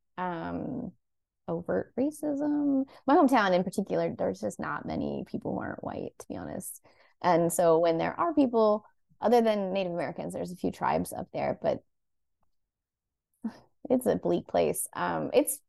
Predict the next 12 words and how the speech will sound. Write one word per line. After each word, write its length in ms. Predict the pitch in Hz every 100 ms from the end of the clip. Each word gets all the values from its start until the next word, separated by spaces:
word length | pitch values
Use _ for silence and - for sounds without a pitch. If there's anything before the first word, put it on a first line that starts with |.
| -
also 300 | 247 302 277
very 200 | 233 190
nice, 380 | 156 165 208 - -
like, 200 | - -
at 100 | 196
the 60 | 208
same 180 | 185
time, 220 | 190 160 170
but 320 | - - - - - _
you 80 | 196
definitely, 720 | 208 202 202 135 185 175 147 -
um, 580 | 175 151 139 135 139